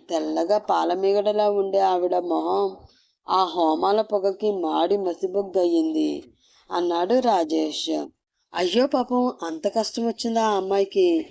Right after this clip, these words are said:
పోనీ బెయిల్ ఏమన్నా ట్రై చేయకపోయావు? ఆ అమ్మాయిని బయటికి తీసుకొచ్చేవాళ్ళం," అన్నాడు సత్య. "కొంచెంసేపు ఆగితే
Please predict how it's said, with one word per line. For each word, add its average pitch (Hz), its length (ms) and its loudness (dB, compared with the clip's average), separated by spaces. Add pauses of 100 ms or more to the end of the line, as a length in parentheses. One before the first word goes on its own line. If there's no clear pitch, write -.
(340)
పోనీ 196 220 2 (200)
బెయిల్ 160 360 2
ఏమన్నా 254 320 2
ట్రై 214 220 0
చేయకపోయావు? 202 840 2 (380)
ఆ 156 200 -2
అమ్మాయిని 196 380 0
బయటికి 180 360 -2
తీసుకొచ్చేవాళ్ళం," 190 920 0 (640)
అన్నాడు 180 400 0
సత్య. 180 400 -2 (1120)
"కొంచెంసేపు 170 640 -2
ఆగితే 165 420 0